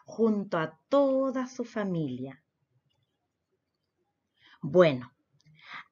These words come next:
haremos memoria e intentaremos recordar lo que aprendimos en la clase anterior. Recuerden que estamos en la unidad número uno,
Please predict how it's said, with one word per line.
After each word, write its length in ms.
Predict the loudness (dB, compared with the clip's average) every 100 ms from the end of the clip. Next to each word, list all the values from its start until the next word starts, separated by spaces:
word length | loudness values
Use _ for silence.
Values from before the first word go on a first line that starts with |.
| -2
haremos 760 | 2 4 4 6 6 6 6
memoria 1040 | 4 2 4 4 4 0 -2 -2 -4 -6 -12 _ _ _ _ _ _ _ -20 _
e 160 | 4 6
intentaremos 1300 | 6 6 4 4 4 4 2 2 2 0 -2 -4 -6 -6
recordar 800 | -4 -2 -2 -4 -4 -6 -4
lo 180 | -6 -6
que 120 | -6
aprendimos 1000 | -6 -4 -2 0 0 0 -2 -2 -6 -8 _ _ _
en 240 | -4 -2
la 180 | -4 -4
clase 440 | -6 -6 -6 -8
anterior. 560 | -8 -6 -6 -2 -4 -4 -12 _ _ _ _ _ -20 -8
Recuerden 960 | 0 2 2 2 4 2 0 0 0
que 100 | -2
estamos 560 | -10 -8 -4 -4 -4 -8 -8
en 260 | -8 -6
la 120 | -4
unidad 500 | -4 -4 -4 -4 -6 -10
número 560 | -8 -6 -2 2 4 6
uno, 500 | 8 6 4 0